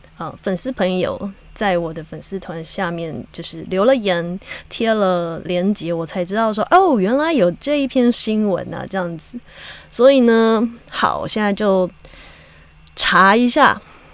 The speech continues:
在 Google 上面的游诗景有没有发生什么事。<laughs>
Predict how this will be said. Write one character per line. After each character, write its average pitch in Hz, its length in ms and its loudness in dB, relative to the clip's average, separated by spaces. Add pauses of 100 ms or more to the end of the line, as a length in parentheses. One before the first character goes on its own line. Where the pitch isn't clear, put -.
(340)
在 226 140 -2
Google 202 540 0
上 190 220 -2
面 185 300 -2
的 160 400 -8 (180)
游 170 300 -4
诗 226 340 0
景 - 320 -6 (680)
有 170 80 -8
没 175 60 -2
有 196 80 -2
发 190 180 -6
生 202 160 0
什 - 140 -8
么 - 100 -12
事。 - 320 -6 (520)
<laughs> 247 640 6